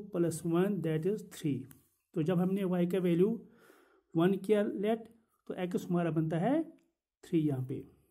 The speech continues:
इसी तरीके से अब यहाँ x, y का value हम टू लेंगे, तो x minus y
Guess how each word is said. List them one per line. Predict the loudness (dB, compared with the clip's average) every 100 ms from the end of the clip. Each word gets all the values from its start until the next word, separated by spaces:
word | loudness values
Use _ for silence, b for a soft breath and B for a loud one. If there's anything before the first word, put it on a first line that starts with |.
| _
इसी | -12 -2
तरीके | 0 0 -2
से | -2 -6 B B B B -6
अब | -2
यहाँ | 0 0
x, | -4 -6 -10 -8 -2
y | 0 2
का |
value | 2 4 2
हम | 0 2
टू | 2
लेंगे, | 2 0 -2 -4 -12 _ _ _ _ _ _ -20 -20 b b b b _
तो | -12 -6 -4
x | -2 -2 -4 -6 -4 0 2
minus | 2 2 2 -2 -6 -14 _ _ _ _ _ _ _ _ _ _ b b b b -4
y | 0 2